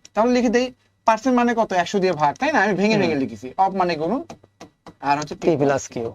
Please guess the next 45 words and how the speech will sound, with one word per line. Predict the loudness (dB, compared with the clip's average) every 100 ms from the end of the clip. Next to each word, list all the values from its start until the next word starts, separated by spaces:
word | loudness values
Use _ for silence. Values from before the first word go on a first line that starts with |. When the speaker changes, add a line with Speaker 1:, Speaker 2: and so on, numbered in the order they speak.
| _ -14
Speaker 1:
হ্যাঁ, | -14
P | -14
plus | -18 -20 -20 -20
Q। | -20 -20 _ _ -8
Speaker 2:
সমান | -4 -4
সমান | -4 -4
Speaker 1:
আচ্ছা, | -4 -2
Speaker 2:
eight। | -6
Speaker 1:
এটা | -6
গুণ। | -8 -14 _ _ -4
P | -2
plus | -2 -6 -10
Q |
সমান | -4 -2
সমান | 0 0
কত | 0 -2
হচ্ছে? | -4 -6 -8 -8
এইট | -6 -6
বলছে। | -10 -18 -20 _ _ _ -2
তা | 0
আমি | 2
এখানে | 0 2
বলতে | 2 0 2
পারবো | 0 0
না, | -2
বলে | -4 -8
এখানে | -8 -8 -8
কিন্তু | -8 -8
দেখেন, | -8 -10 -10
এটা | -12 -6
কাটাকাটি | -6 -6 -8 -8
করলে | -8 -8
এখানে | -8 -8
কি | -8
পঁচিশ | -10 -10 -10 -12
হয়। | -14 -18 _ _ _ -4
তাহলে | -2 0
দেখেন, | -2 -4 -10 _ _ _
P | -4
plus | 0 0
Q | 2 0
divided | 2 2 0 -4
পঁচিশ, | -10 -10 -4
তাই | -2
না? | -2 -4